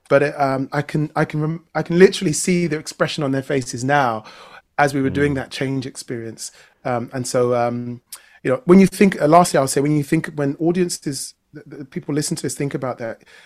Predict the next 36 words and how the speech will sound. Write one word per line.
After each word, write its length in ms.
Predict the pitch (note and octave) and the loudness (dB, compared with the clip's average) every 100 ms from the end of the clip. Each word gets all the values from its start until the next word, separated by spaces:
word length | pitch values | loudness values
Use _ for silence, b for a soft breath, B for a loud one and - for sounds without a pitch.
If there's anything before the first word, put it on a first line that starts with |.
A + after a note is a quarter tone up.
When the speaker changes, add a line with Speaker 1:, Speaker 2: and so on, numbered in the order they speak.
| B | B
Speaker 1:
There's 140 | - C#3+ | -8 0
all 220 | G3 G#3+ | 6 8
manner, 280 | F#3+ F3 E3 | 8 4 2
you 140 | D#3+ | -2
can't 260 | - F#3 G3+ | -2 -2 -2
take 180 | F3 D#3+ | -4 -4
a 40 | |
traditional 520 | - D#3+ D3 C#3+ D3 | -6 -6 -6 -6 -10
corporate 340 | - C#3+ - A#2+ | -6 -8 -8 -10
approach 280 | - C3 - | -8 -8 -8
to 80 | A#2+ | -10
that 280 | G2+ G2 - | -12 -14 -10
because 220 | C3+ B2+ - B B | -8 -8 -10 B B
you're, 120 | D3 - | -4 -2
even 340 | G3+ A3 C4+ | 0 2 4
Speaker 2:
Mm. 40 | B3 | 4
Speaker 1:
the 140 | F#3 | 4
sort 180 | - F3+ | 0 -4
of 80 | D3+ | -2
material, 760 | D#3 - - G3+ F#3 E3+ D3 - D3+ C3+ | -4 -6 -6 0 4 2 0 -8 -12 -10
material 400 | C3+ - D3+ C#3+ | -8 -4 -4 -4
you 60 | |
use, 300 | C#3 C#3+ C3+ | -4 -4 -6
the 120 | B2+ D3 | -4 -6
assets. 460 | D3 - - - | -6 -8 -10 -10
So, 140 | - C#3 B2 B B B | -8 -6 -8 B B B
you 60 | - | -8
know, 60 | C3 | -4
we 120 | C#3 | 0
did 120 | D3 | 2
an 100 | C3+ | 0
ex-, 220 | C#3+ - - | -2 -10 -8
uh, 180 | B2+ - | -8 -6
part 200 | - C#3+ | 0 0
of 60 | C3+ | 0
that 180 | C#3 | -6